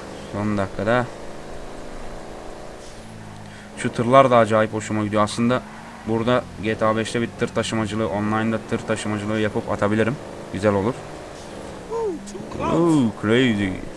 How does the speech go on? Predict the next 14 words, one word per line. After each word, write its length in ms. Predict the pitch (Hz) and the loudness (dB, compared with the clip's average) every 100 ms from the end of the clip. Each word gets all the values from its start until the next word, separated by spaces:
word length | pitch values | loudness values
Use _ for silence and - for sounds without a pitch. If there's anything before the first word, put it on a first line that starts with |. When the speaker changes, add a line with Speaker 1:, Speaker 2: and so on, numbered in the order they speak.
| - - - - - - - - - - - - - - - - - - | -12 -12 -12 -12 -12 -12 -12 -12 -12 -10 -10 -8 -8 -8 -10 -10 -12 -12
Speaker 1:
Şurada 440 | - - 113 110 117 | -8 -4 -2 2 4
hemen 260 | 113 113 | 4 2
bir 40 | 113 | 0
spin 260 | - - | -2 -2
atalım. 280 | 107 101 104 - - | -2 -2 -4 -4 -2
Şurada 500 | 135 147 160 165 165 | 0 4 4 6 4
hemen 560 | 165 165 165 165 160 - - - - | 2 2 2 2 0 -4 -12 -14 -12
sollarken 800 | - 175 185 208 214 180 190 190 | 8 10 10 10 8 8 0 0
bir 40 | 185 | -2
spin 260 | - 202 | -4 -2
atalım. 500 | 202 208 214 254 247 240 233 - - - - | 0 2 2 4 2 2 0 -2 -6 -6 4
Ve 220 | 139 156 - - - - - | 6 6 2 -8 -10 -8 0
arabayı 300 | 104 101 113 | 2 4 2
vurduk. 240 | 104 98 | 2 -2